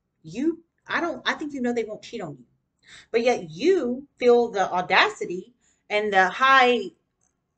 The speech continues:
ego that you can cheat on them. Um, if that resonates for you, I'm serious. I have one younger Aquarian in here that loves to cheat. But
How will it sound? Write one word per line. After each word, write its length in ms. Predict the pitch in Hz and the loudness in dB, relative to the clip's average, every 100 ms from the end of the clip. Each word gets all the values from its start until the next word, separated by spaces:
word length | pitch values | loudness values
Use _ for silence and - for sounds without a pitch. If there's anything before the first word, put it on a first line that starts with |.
| _ _ _ 233 | _ _ _ -4
ego 580 | 349 285 175 190 302 - _ _ _ 180 | 4 6 6 4 -2 -10 _ _ _ 4
that 360 | 226 226 226 - _ _ _ _ _ _ _ _ _ - | 6 6 0 -18 _ _ _ _ _ _ _ _ _ -12
you 280 | 160 349 | 2 4
can 120 | 427 370 | 4 2
cheat 200 | 381 392 | 0 0
on 160 | 381 | 0
them. 380 | 403 466 - - _ _ _ _ _ _ _ _ _ _ _ 240 | -2 -4 -8 -10 _ _ _ _ _ _ _ _ _ _ _ 0
Um, 300 | 240 220 - | 2 0 0
if 340 | 349 480 - | 4 4 4
that 220 | 320 349 | 4 4
resonates 560 | 330 440 453 403 233 - | 4 2 0 -2 -4 -8
for 120 | 208 | -10
you, 260 | 175 160 - | -8 -8 0
I'm 200 | 320 508 | 2 2
serious. 680 | 480 - 339 370 175 156 - | -2 -2 0 0 0 -4 -4
I 320 | 220 302 403 415 | 2 4 4 2
have 180 | 247 - | 0 0
one 420 | 185 262 339 320 | -4 0 2 2
younger 300 | 285 294 277 | -2 -4 -4
Aquarian 560 | 214 - 240 240 226 208 | -4 -2 0 0 -2 -6
in 120 | 202 | -8
here 220 | 202 185 | -6 -6
that 200 | 175 - | -6 0
loves 300 | 202 247 247 | 4 4 4
to 80 | 240 | -10
cheat. 320 | - 214 147 _ _ _ _ _ _ _ _ - _ | -12 -12 -12 _ _ _ _ _ _ _ _ -20 _
But 320 | 269 285 - | 4 4 2